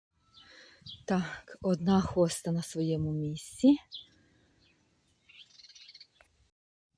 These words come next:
Так, ще одна на своєму. Я думаю, їй буде комфортно розростатися отак у затінку біля папороті.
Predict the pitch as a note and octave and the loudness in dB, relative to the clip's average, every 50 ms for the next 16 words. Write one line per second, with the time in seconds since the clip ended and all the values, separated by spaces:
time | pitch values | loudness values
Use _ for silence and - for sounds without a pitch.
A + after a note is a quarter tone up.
0 | _ - - - - - - - - - - - - - F#3+ F#3 F3 - - - | _ -20 -20 -20 -20 -20 -20 -20 -20 -20 -20 -12 -4 0 0 0 0 -2 -4 -2
1 | - - B3+ A#3+ A3 G3 F#3 G3 G3 F#3+ F#3 F#3+ - - - F#3 F3+ D#3+ E3+ G3 | 2 4 4 6 6 4 4 4 4 4 4 2 -2 -2 0 0 0 2 6 6
2 | A#3+ C#4+ D#4 D4 C#4 C4 - - - - - - _ - G3 F#3+ F3+ G3+ G#3 A3 | 8 8 8 6 4 2 0 -12 -16 -20 -20 -12 _ 2 2 4 4 6 6 6
3 | G#3 F#3 F#3 F#3+ F3 F3+ F3+ F#3+ - - F#3 G3+ - - G3 F3+ F3 - - E3+ | 6 4 4 2 2 2 2 2 2 2 0 -2 0 4 4 4 4 4 0 -2
4 | E3 E3 D#3 D#3+ E3+ F3 - - G#3 A#3+ C4 - D4 - - G3 F#3 - G3+ F#3 | -2 -2 -4 -4 -4 -4 0 4 4 4 4 2 -2 -2 0 0 0 2 0 -2
5 | - - F3+ D#3 E3+ G3+ B3+ C4 - C4+ C4+ - B3+ A#3+ _ - - - - - | 0 -2 -4 2 4 4 4 4 4 2 2 2 0 -6 _ -8 -20 -20 -20 -20
6 | _ _ _ - F3 F3+ G#3 G3 A#3+ A#3 G3+ - - - - - _ _ _ _ | _ _ _ -6 0 2 4 4 4 2 2 -2 -14 -20 -20 -20 _ _ _ _
7 | _ _ _ _ _ _ _ _ _ _ - - _ _ _ _ - - - - | _ _ _ _ _ _ _ _ _ _ -20 -20 _ _ _ _ -20 -20 -20 -20
8 | - _ _ - - E3+ F3 - - E3+ E3+ F3 - - - F3+ | -20 _ _ -2 0 0 0 0 -2 -4 -4 -4 -4 -6 -8 -8